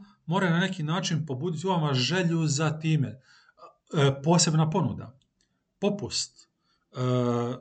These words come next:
ovdje piše urgency, hitnoća, to ćete jako često vidjeti u reklamama. E, možemo se vratiti na onaj Top Shop od prije direktni marketing, na mnoge druge.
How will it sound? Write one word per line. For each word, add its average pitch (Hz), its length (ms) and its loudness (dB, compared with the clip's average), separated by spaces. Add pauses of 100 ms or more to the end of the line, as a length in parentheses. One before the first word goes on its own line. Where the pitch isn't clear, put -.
(200)
ovdje 151 360 -2
piše 160 280 2
urgency, 147 560 -2
hitnoća, 165 420 -4
to 180 180 -4
ćete 131 360 -2
jako 165 480 2
često 156 280 0
vidjeti 139 220 -2
u - 20 0
reklamama. 120 640 -6 (680)
E, 123 320 2 (640)
možemo 135 320 2
se 131 120 -2
vratiti 135 240 0
na 135 80 2
onaj 127 180 0
Top - 180 -6
Shop 156 260 -4
od 127 120 -6
prije 139 140 -2
direktni 135 320 -4
marketing, 147 400 -4
na 123 80 0
mnoge 139 260 -2
druge. 139 280 -4